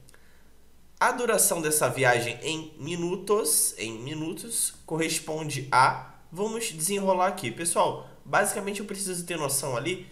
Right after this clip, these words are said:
de quanto tempo, de quantos minutos tem uma hora. Isso já me ajuda muito. Cara, é o horário, isso daí é, é, é o nosso dia a dia. Não vou enrolar muito pra essa questão, vou resolver aqui com vocês. Veja só,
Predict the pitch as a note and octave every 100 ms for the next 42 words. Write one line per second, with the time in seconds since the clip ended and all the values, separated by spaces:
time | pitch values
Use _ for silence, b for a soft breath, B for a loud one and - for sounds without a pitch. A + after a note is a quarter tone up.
0 | B B - D#3 F#3+ A3 A3+ A#3 F#3+ F#3+
1 | G#3+ - G#2+ - - - - B2+ F#3+ G3+
2 | G#3 F3 C#3+ D3+ G#3 - - - - -
3 | B B - - A3 A3+ A#3 A#3+ G#3+ G3+
4 | F#3 - F#3+ G3 G3 G3+ G3+ F#3+ A3 G#3
5 | G#3 G3+ - B - B3 A#3+ F#3+ G3+ A3
6 | G#3+ F#3 G3+ D#3 D#3 D#3+ D#3 E3+ - -
7 | G2+ - - B2 C3 C3 E3 F#3+ F#3 F3
8 | A3 D#3 F#3+ F#3 B B C3+ E3+ F#3 F#3+
9 | G3+ F#3+ F3+ F3 F3 F3 F3+ F3+ F3+ F3+
10 | E3 E3 E3+ E3 D#3+ E3 E3+ F3 F3 F3+
11 | D3+ E3 F3 F3+ - G2+ -